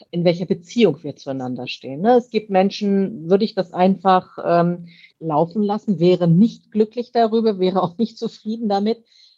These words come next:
Aber wenn es Menschen sind, die mir wichtig sind oder Menschen sind, mit denen ich ein Thema teile, das mir wichtig ist, würde ich es irgendwie versuchen, freundlich anzusprechen und sagen, „Hallo Birgit, können wir uns noch mal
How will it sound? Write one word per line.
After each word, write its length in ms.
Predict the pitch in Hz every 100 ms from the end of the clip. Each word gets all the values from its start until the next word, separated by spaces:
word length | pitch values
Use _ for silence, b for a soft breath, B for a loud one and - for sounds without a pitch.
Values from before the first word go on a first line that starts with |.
| b
Aber 260 | 190 220 202
wenn 160 | 214
es 160 | 214 214
Menschen 400 | 202 214 214 214
sind, 260 | 208 190
die 120 | 202 240
mir 220 | 240 220
wichtig 360 | 240 - 247 _
sind 240 | - 254 208
oder 180 | 185
Menschen 440 | 175 180 214 - 208
sind, 160 | 202
mit 180 | 196 196
denen 160 | 196 202
ich 120 | -
ein 160 | 170 170
Thema 320 | 247 220 170
teile, 400 | - 156 147 143
das 200 | 139 _
mir 300 | 165 165 160
wichtig 400 | 147 - 131 -
ist, 320 | 131 _ _ _ _ _ _ _ _
würde 200 | 170 202
ich 140 | 214 214
es 240 | 196 -
irgendwie 500 | 202 214 214 214 190
versuchen, 580 | 175 190 165 185 208 196
freundlich 440 | - 170 170 165 139
anzusprechen 720 | 156 - - - - 127 139
und 120 | 143
sagen, 360 | 156 165 165 165 _ _ _ _
„Hallo 280 | - 175 196
Birgit, 560 | 175 208 233 226 - - _ _
können 240 | - 196
wir 80 | 196
uns 160 | 175 170
noch 180 | 180 165
mal 540 | 170 160 156 156 151